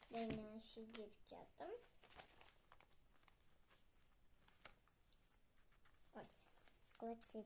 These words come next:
дівчат. Думаю, нам попадеться коси, думаю. Думаю,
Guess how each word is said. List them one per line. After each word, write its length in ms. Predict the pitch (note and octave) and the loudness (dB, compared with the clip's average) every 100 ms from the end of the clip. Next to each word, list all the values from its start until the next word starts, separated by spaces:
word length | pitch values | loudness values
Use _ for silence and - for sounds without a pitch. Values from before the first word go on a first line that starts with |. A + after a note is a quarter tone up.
| - | 4
дівчат. 480 | A3 - - - - - - - - | 6 8 8 4 -4 -6 -12 -8 4
Думаю, 460 | C4 E4 F4+ F4 | 10 12 12 12
нам 240 | E4 D#4+ D#4 | 10 6 4
попадеться 680 | D#4 D4 C#4+ D4+ - D#4+ D4+ - - - - - - - - - | 2 4 6 8 8 8 6 -2 -6 -8 -10 -12 -12 -12 -12 -4
коси, 360 | - C4 - G#3+ | 10 10 10 2
думаю. 480 | G#3 G#3 G#3 A3 A#3 - - - - - - - - - - - - D4+ | 0 2 2 6 12 12 12 2 -6 -6 -6 -6 -8 -4 0 2 6 12
Думаю, 340 | F4+ A4+ | 12 12